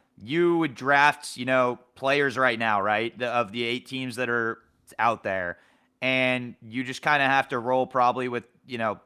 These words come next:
<laughs> you, you would hope that you get a player from each team.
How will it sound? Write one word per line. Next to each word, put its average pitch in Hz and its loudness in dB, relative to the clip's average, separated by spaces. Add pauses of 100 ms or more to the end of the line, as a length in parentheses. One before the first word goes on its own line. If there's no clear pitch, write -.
<laughs> - -20
you, 156 0
you 190 0
would 202 4
hope 220 6 (280)
that 147 2
you 165 0
get 165 4
a 151 4
player 165 2
from 143 -6
each 131 -6
team. 156 -6